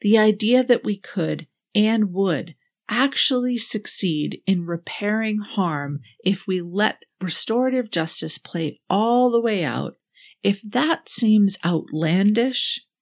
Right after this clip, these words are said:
I thought to myself, "It almost seems farcical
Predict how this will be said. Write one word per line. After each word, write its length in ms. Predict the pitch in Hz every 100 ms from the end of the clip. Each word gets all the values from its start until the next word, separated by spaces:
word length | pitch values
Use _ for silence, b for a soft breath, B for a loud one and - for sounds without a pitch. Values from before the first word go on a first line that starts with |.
| _ _ _ _ _ _ _
I 220 | - 247 269
thought 380 | - 269 -
to 120 | - 185
myself, 720 | 160 160 - 147 147 151 - b b b b _
"It 240 | 202 196 - -
almost 560 | 214 226 226 247 -
seems 520 | - 202 180 175 170 _ _
farcical 1120 | - - - 214 208 - 170 - - 160